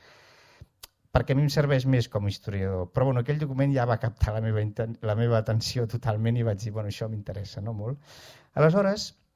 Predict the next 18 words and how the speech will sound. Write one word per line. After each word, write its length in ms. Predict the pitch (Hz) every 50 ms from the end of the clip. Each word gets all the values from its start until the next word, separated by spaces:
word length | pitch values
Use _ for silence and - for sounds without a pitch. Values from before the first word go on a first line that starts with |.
| _ _ _ _ _ _ _ _ _ - - - 143 127
vaig 100 | 127 123 - -
començar 380 | 143 139 139 135 - - 139 123
a 60 | 120
estudiar, 480 | - - - 123 120 127 127 135 127 120 131 143 143 _ _ _ _ _ _ _ -
a 100 | - 123
apropar-me 540 | 117 - 120 120 110 156 160 160 156 143 135
a 20 |
la 80 | 120 104
figura 300 | - 127 120 123 135 135
dels 160 | 139 135 135 143 139
mercaders 500 | 135 139 - 143 135 135 143 139 - - -
a 80 | - 117 -
través 240 | 120 123 127 139 139
de 80 | 143 127
les 160 | 107 - - _ - -
coses 380 | 156 156 131 113 107 98 - -
que 80 | - 113
tenien 460 | - - 139 143 135 117 104 95